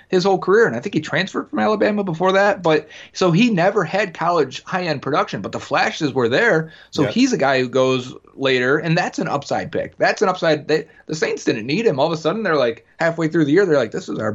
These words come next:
Speaker 1: running back number one." That's, that's how you wanna do it. And to me, Walton didn't have that upside.
Speaker 2: Yeah, it's not, it's not so much a question of the position they took and the value of the position in the fourth round. I, I,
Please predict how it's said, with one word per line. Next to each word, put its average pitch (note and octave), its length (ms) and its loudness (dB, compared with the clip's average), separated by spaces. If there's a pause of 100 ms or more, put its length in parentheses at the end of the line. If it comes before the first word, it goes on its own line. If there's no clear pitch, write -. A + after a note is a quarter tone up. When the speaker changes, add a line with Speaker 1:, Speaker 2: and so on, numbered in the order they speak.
(140)
Speaker 1:
running A#2+ 220 -2
back G#2 200 0
number A2+ 220 0
one." D#3+ 340 2 (200)
That's, - 440 -2 (340)
that's G3 340 -2
how F3+ 100 -2
you D3+ 180 0
wanna A#2+ 340 -2
do G2 160 -8
it. - 220 -12
And A#2+ 400 -4
to - 100 -12
me, D#3 160 2
Walton A2 360 0
didn't A2 200 -4
have G2 260 -4
that F2+ 140 -2
upside. - 560 -6
Speaker 2:
Yeah, C#3+ 240 4
it's A#2 160 -2
not, E3 220 6
it's C#3+ 140 0
not E3+ 120 4
so E3+ 100 0
much D#3+ 220 0
a C#3+ 80 4
question C3 380 2
of A2+ 100 0
the A2 80 -4
position B2 540 2
they C3+ 120 10
took D3 300 0
and B2 100 -4
the A2 120 -2
value A2 360 2
of G#2+ 100 -2
the G#2+ 80 -2
position G#2+ 500 -4
in B2+ 80 0
the B2+ 80 0
fourth C3+ 340 0
round. D3+ 460 0
I, A2+ 260 0
I, A2+ 160 -2